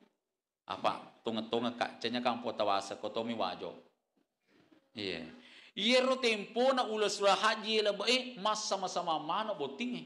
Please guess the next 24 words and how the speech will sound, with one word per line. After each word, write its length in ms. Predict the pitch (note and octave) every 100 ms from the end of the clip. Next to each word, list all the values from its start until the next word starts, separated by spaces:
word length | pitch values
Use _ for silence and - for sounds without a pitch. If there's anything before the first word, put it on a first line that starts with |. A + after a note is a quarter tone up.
| -
Ba, 280 | C4 A#3 G3+ G#3
eh, 200 | A#3 A3
kana 280 | F3+ F3+ E3
boting, 800 | D#3+ D#3+ - G#3+ A3 G#3+ C4 D3
luar 280 | F#3+ D#3+ -
biasa. 400 | D2 C#2+ - - _ _ _ _ _ _ _ _ _ _ _ _ _ _ _ _ -
Tapi 680 | F3+ E3 E3 C#3 B2 - - - E3
ula 160 | D3+ C#3
Muharram, 840 | C3+ B2 E3 F3 F3 E3+ D#3+ D#3 - _ _ _ _
eh, 160 | C3+
nape 320 | C3+ D3+ - F3
wi 200 | F3 F3
ta 80 | D3
dua 240 | D3 C#3
undangan 480 | C3+ C3+ D#3 E3 D#3
ke 100 | D#3+
boleh? 240 | D#3 E3+ - - _ - _ _ _ _ _ _ _ -
Iya. 320 | G2 F2+ E2 E2+ - _ _ _ _
Tapi 180 | - B2
nu 160 | B2+ C#3+
leng 80 | C#3+
kama 160 | C3
bajar, 400 | A2+ G2+ G#2 A#2+
ro. 80 | B2